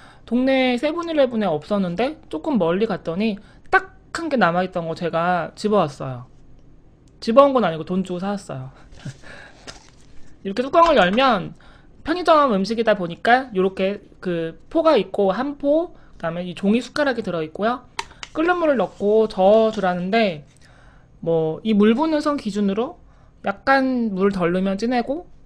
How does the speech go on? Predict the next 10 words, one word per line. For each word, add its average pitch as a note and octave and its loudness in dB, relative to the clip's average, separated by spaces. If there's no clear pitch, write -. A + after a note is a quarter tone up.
물, G3 -6
물을 G3 -4
더 F#3 -6
넣으면 A#3 -4
연하게. D#3+ -8
이거 G#3+ 4
약간 G3 2
분유? C4 0
이런 G3+ 2
맛이래요. D3 -4